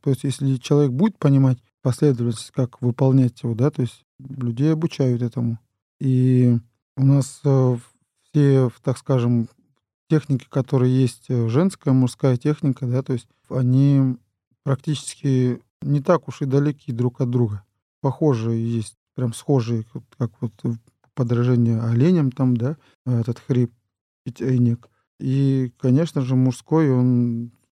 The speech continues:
я скажу, он больше такие, как волчий вой,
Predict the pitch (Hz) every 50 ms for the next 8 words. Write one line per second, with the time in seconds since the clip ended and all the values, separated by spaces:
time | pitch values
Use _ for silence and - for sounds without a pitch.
0 | _ _ - 123 123 120 120 - - 135 123 117 131 127 120 120 117 113 113 113
1 | 110 98 _ _ _ _ _ _ _ _ _ _ _ _ _ - - 123 127 123
2 | 110 - - - 131 127 123 120 - _ _ _ _ _ _ _ 131 123 - _
3 | - 127 127 123 120 117 - - 120 113 - _ _ _ 113 110 113 120 127 123
4 | 120 - - 135 117 110 123 143 156 170 160 156